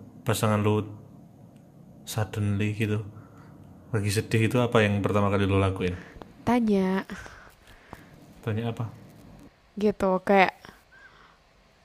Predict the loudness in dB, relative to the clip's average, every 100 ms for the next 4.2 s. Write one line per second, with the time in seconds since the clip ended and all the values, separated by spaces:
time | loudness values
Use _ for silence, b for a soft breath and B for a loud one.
0 | _ _ _ _ _ _ _ _ _ _
1 | _ 0 2 2 -2 -4 4 8 8 6
2 | 2 0 -2 0 -2 -2 -2 -2 -2 -2
3 | -2 0 -2 -2 -4 -2 -2 -2 -2 -2
4 | -2 -2